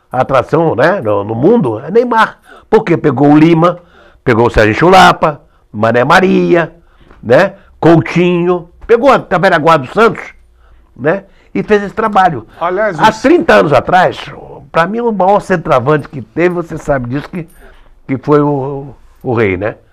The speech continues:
Speaker 1: o
Speaker 2: Uhum.
Speaker 1: Reinaldo. O cara teve um trabalho de base no Atlético, pode ser, o cara era um dos melhores centroavantes na, na, na sua época, né? Que ninguém é parecido com ninguém. Ninguém é parecido com Pelé, ninguém
Speaker 2: Não.
Speaker 1: é parecido com Evelino, nem com Ademir da Guia, nem com Pedro Rocha.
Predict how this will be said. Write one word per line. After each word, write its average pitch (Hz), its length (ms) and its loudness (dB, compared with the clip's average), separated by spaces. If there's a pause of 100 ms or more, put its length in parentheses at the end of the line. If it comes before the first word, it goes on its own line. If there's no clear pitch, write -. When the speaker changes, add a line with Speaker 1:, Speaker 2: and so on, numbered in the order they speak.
(160)
Speaker 1:
o - 60 -16
Speaker 2:
Uhum. 117 60 -4
Speaker 1:
Reinaldo. 95 520 -4 (640)
O 165 200 0
cara 180 280 0
teve 254 240 -2
um 262 40 -6
trabalho 180 380 0
de 139 60 -4
base 127 400 0
no 123 120 -4
Atlético, 175 640 -6
pode 240 320 -4
ser, 156 240 0
o 160 60 -4
cara 240 360 0 (560)
era 208 200 -2
um 247 160 -6
dos 196 160 -8
melhores 180 640 0
centroavantes 147 760 -6
na, 110 160 -2
na, 107 340 -6 (180)
na 101 80 -14
sua 143 240 0
época, 113 320 -2
né? 170 180 -8 (480)
Que 123 80 -8
ninguém 117 220 -4
é - 40 -4
parecido 151 380 -8
com 156 80 -6
ninguém. 92 380 -10 (540)
Ninguém 104 220 -4
é 170 40 -4
parecido 131 260 -8
com - 80 -18
Pelé, 113 400 -6 (400)
ninguém 107 220 -4
Speaker 2:
Não. 113 60 -2
Speaker 1:
é - 40 -12
parecido 107 240 -6
com 101 140 -4
Evelino, 117 420 -4
nem 113 160 -6
com 113 260 -10
Ademir 98 240 -10
da 107 120 -2
Guia, 127 220 -4
nem 107 120 -4
com - 60 -20
Pedro 107 240 -4
Rocha. 131 360 -6